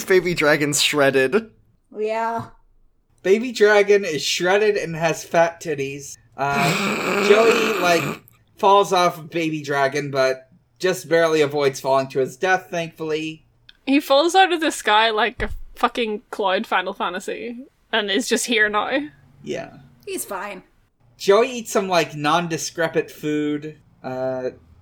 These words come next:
Speaker 3: and Yami explains, "This shit's Jumanji."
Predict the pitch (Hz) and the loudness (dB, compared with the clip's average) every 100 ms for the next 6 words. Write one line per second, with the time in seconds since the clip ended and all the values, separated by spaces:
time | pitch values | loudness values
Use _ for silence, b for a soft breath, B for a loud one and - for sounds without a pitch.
0 | _ - 165 165 160 - _ _ _ _ | _ -2 0 0 -6 -12 _ _ _ _
1 | _ _ _ 160 185 226 240 233 - 220 | _ _ _ -2 2 4 2 -4 -2 0
2 | 208 180 - 185 - 202 202 - 180 165 | 0 -2 0 0 4 2 2 0 0 2
3 | 160 156 139 123 113 127 | 2 2 -4 -10 -10 -12